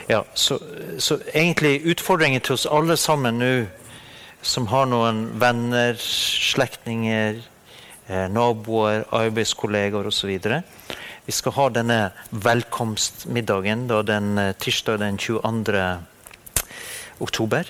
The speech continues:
ikke sant? Klokka sy-, klokka atten, ja, klokka seks. Og det, der blir hele kurset på en måte presentert med, med innhold og sånn. Så ta med deg en, en venn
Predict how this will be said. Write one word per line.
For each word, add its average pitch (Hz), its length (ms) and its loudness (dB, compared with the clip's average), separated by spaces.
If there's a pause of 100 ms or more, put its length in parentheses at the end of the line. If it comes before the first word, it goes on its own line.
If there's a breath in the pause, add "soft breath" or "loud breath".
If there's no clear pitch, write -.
(120)
ikke 117 140 -6
sant? - 360 -4 (160)
Klokka 113 460 0 (500)
sy-, 143 320 -2 (520)
klokka 123 260 0
atten, 117 300 -4
ja, 151 140 0 (160)
klokka 92 200 -4
seks. - 440 -4 (580 loud breath)
Og 131 160 2
det, 156 340 4
der 180 180 8
blir 151 140 4
hele 143 220 4
kurset - 580 0
på 120 140 -2
en 117 80 2
måte 117 280 0
presentert - 1120 0 (320)
med, 110 480 2 (200)
med 120 200 0
innhold 120 420 2
og 110 80 -4
sånn. 175 200 2 (480 loud breath)
Så - 320 0 (200)
ta 160 140 -2
med 165 320 4
deg - 1400 -10
en, 107 340 -2
en 107 240 -2
venn 104 320 0